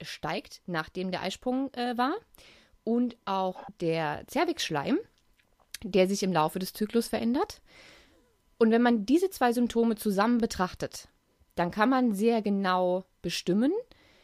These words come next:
ähm, wann der Eisprung passieren wird, beziehungsweise eigentlich kann man erst, äh, kann man nur bestimmen, wann er vorbei ist, aber es gibt eben ein,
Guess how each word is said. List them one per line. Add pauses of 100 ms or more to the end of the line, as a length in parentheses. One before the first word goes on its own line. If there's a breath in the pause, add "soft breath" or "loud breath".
(340)
ähm,
wann
der
Eisprung
passieren
wird,
beziehungsweise
eigentlich
kann
man
erst, (840)
äh,
kann
man
nur
bestimmen,
wann
er
vorbei
ist,
aber
es
gibt
eben
ein,